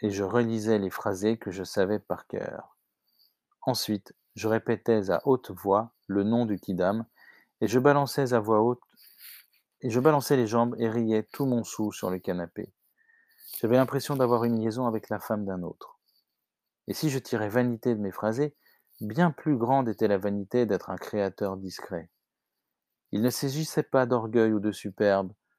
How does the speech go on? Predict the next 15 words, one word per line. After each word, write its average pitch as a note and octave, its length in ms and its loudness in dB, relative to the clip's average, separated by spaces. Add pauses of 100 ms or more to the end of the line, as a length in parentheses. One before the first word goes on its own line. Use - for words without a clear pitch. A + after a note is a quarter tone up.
(140)
sentiment A2+ 400 -2
naturellement G2 540 -2
muet, G2+ 300 -6 (640)
mais B2 80 4
bien E3+ 140 4
de C3 120 2
vanité, G#2 680 -2
mêlée A2+ 360 2
à F#2+ 100 0
un F2 80 -4
désir A#2 420 0
de F2+ 120 -2
jactance A#2+ 680 -2
et G#2+ 100 0
d'exhibitionnisme, G#2+ 960 -4